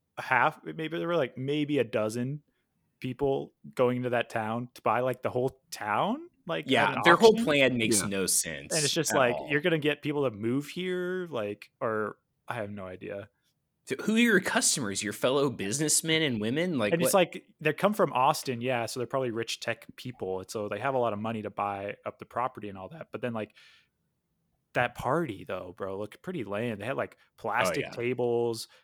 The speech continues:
Speaker 1: like, fold out chairs, and they're like, it's like, if you had so much,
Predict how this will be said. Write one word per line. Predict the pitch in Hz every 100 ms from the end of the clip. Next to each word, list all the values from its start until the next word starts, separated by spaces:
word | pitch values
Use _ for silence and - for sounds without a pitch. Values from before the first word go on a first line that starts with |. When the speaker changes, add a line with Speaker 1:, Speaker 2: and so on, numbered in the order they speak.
| -
Speaker 1:
like, | 98 104
fold | - 120 123
out | 117 -
chairs, | - 113 113 117 113
and | 107
they're | 104
like, | 101 95 - -
it's | -
like, | 98 92 _ _ _
if | -
you | 156
had | 180
so | - 143
much, | -